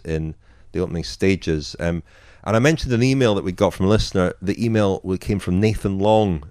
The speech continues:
um, and he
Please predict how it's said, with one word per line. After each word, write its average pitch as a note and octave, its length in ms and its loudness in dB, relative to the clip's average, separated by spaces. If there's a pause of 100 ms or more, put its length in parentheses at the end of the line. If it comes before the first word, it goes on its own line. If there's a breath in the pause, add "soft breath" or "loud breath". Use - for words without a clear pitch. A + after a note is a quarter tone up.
um, E2+ 400 -2 (580 soft breath)
and G#2 440 2 (500)
he C3 440 2